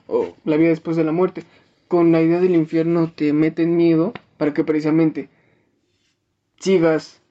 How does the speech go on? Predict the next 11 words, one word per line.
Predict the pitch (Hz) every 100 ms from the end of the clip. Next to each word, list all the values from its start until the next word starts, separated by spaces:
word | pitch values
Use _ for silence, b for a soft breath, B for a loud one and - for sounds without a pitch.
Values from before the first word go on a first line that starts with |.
| _ _
sus | - 147 -
códigos | 160 156 151 143 -
morales. | 147 147 139 135 - - _ _ _ _ _ _ _ _ _ _ _
O, | 123 101 107 _ _
pues | - 139
sí, | 151 143 143 _ _ _
te | 151
comportes | 160 156 156 151
como | 160 156
la | 143
iglesia, | 151 160 160 160 165